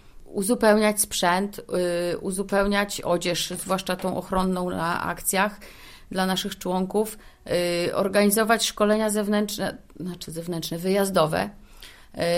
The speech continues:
ponieważ psy muszą się szkolić cały czas. Nawet taki pies, który już jest w działaniach akcjowych, cały czas podlega treningowi i treni-, trenujemy co tydzień. Raz lub dwa razy w roku staramy się wyjeżdżać na akcje, na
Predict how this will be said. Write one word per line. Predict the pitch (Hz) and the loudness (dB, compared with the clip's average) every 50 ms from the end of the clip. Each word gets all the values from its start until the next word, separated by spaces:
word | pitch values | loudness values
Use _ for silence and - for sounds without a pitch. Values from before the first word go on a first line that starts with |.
| 175 175 165 | 2 0 -2
ponieważ | - 190 202 208 202 196 208 202 202 | -2 0 0 2 2 0 0 -2 -4
psy | - - - - 196 202 | -4 -2 0 2 2 2
muszą | 208 202 208 214 202 | 2 2 0 -2 -4
się | 196 202 196 | -4 -4 -6
szkolić | - - 196 196 196 196 196 - | -2 0 0 0 0 -2 -2 0
cały | 196 190 190 185 | 0 2 2 0
czas. | 185 175 - - | -2 -4 -4 -4
Nawet | 185 180 185 190 | -4 -4 -6 -6
taki | - 196 190 190 190 | -6 -8 -8 -8 -8
pies, | 185 - 196 202 202 | -4 -4 -4 -4 -4
który | - - - 180 180 180 | -6 -6 -6 -4 -2 -2
już | 175 180 180 185 - | -4 -4 -6 -6 -4
jest | 180 180 175 - - - - | -4 -4 -4 -6 -8 -10 -10
w | 165 160 - | -10 -8 -4
działaniach | - 185 185 190 196 196 190 185 190 | -2 0 0 0 0 -2 -4 -8 -10
akcjowych, | - - - - 190 190 185 202 196 - | -8 -6 -2 0 0 0 0 -2 -4 -4
cały | - 208 202 208 208 208 | -2 0 0 2 0 0
czas | 202 185 190 | -2 -6 -6
podlega | - - 180 185 185 185 190 | -6 -4 -4 -2 -2 -2 -2
treningowi | 185 - 185 180 185 180 175 170 175 180 180 190 185 - | -4 -4 -4 -2 -2 0 0 0 0 0 0 -2 -4 -4
i | |
treni-, | - - 175 180 180 180 180 180 | -6 -6 -4 -2 -2 -2 -2 -4
trenujemy | - - - - 202 196 196 196 190 185 180 180 | -4 -6 -2 0 2 2 2 2 2 2 0 0
co | 175 - - 190 | -2 -2 -4 -2
tydzień. | 190 208 196 190 202 202 208 208 208 - - - - - - - | 0 0 0 2 2 0 0 0 -4 -8 -14 -20 -20 -20 -12 -2
Raz | - - 202 208 208 208 | 2 4 6 6 6 4
lub | 208 185 185 180 | 2 -2 -2 0
dwa | 180 185 190 | 2 4 6
razy | 208 208 196 190 185 | 6 6 4 2 0
w | 190 | 0
roku | 196 190 196 202 | 0 0 0 -2
staramy | 196 - - 190 185 185 180 | -4 -2 0 0 0 0 0
się | 180 - 185 175 | -2 -4 -4 -2
wyjeżdżać | 170 190 190 196 185 185 190 180 185 - | -2 0 0 0 0 0 -2 -2 -2 -2
na | 185 175 175 - | -2 -2 -2 -2
akcje, | 170 175 - - - 170 160 160 156 - - - - - | -4 -4 -6 -4 -2 -2 -2 -2 -4 -10 -16 -16 -8 -4
na | - 180 180 | -2 -2 -2